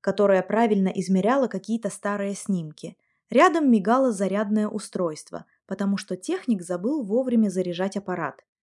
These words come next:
Он объяснял, что точное измерение нужно даже тогда, когда ребёнок приносит в банке червь и уверяет, будто это причина всех бед.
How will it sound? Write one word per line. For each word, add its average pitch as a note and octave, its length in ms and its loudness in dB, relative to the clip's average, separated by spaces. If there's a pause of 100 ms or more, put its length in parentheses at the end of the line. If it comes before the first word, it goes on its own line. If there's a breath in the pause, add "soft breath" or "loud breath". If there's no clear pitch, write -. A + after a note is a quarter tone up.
(220)
Он G#3 180 6
объяснял, G3+ 640 2
что - 220 -2
точное A3+ 560 0
измерение F#3+ 800 0 (240 soft breath)
нужно C4+ 340 2
даже G#3 320 2
тогда, F#3 520 2 (180)
когда G3 300 0
ребёнок A#3 480 2
приносит G#3 460 2
в D#3+ 120 -12
банке G3+ 380 2
червь - 500 -4 (200)
и G3+ 100 0
уверяет, F#3 560 0 (240)
будто A3+ 320 -2
это D#4 300 0
причина G#3+ 500 0
всех - 320 -4
бед. D#3+ 380 -8